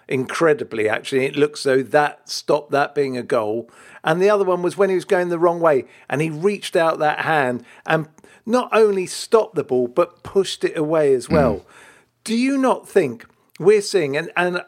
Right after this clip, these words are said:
Speaker 1: this is something I would talk about all the defenders, we are seeing there seems to be more coaching done with players and players have advanced as defenders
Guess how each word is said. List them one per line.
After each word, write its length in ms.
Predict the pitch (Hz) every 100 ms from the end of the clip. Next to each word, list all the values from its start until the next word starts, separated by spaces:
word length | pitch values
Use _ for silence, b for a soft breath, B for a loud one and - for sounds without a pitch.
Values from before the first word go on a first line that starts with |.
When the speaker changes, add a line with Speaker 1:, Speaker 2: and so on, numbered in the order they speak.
| -
Speaker 1:
this 280 | 156 220 214
is 80 | 202
something 320 | 220 196 180
I 160 | 175 175
would 140 | 156
talk 240 | - 180
about 300 | - 151 - -
all 320 | 214 214 190
the 80 | 127
defenders, 800 | 113 92 147 113 101 104 101 - B B B -
we 240 | 185 240
are 160 | 233 226
seeing 560 | - 190 139 120 127 b b -
there 140 | 170
seems 420 | - 220 220 208
to 80 | -
be 220 | 185 190
more 800 | 180 156 175 208 220 220 220 - _
coaching 580 | - 214 190 - 170 156
done 340 | 139 185 190 175
with 200 | 147 -
players 540 | 175 147 110 113 - B B B
and 260 | - 175 156 _ - _
players 440 | - 196 202 202
have 160 | 202 185 _ _ -
advanced 920 | 170 139 127 175 214 190 123 - - - b b
as 180 | - 147
defenders 760 | 175 - 202 180 131 113 -